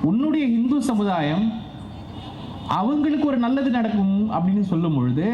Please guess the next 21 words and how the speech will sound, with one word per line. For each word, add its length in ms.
உனக்கு 300
ஏன் 80
வலிக்குது? 360
இன்னைக்கு 320
அப்படியே 300
ஃபார்வர்ட் 340
பண்ணுங்க. 280
இன்னைக்கு 260
திரு 220
ராகுல் 340
காந்தி 260
அவர்கள் 320
ஒரே 160
ஒரு 180
கேள்வி 240
தான் 160
கேட்கிறாரு, 340
சாதி 360
கணக்கெடுப்பு 500
எடுப்போம். 320
சாதி 400